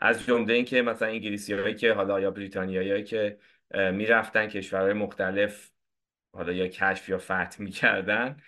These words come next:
اه، یه سری اسم مثلاً اونجا هم قدیما به اون، اه، به اسم آلبیون بوده، مثلاً از جمله،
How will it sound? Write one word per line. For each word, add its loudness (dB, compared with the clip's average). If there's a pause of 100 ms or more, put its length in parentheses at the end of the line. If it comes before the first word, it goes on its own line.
(320)
اه، 0
یه 2
سری 4
اسم 2
مثلاً 0
اونجا 0
هم -2
قدیما 0
به -2
اون، -4
اه، -2
به -2
اسم -6
آلبیون -2
بوده، 0
مثلاً -4
از -2
جمله، 2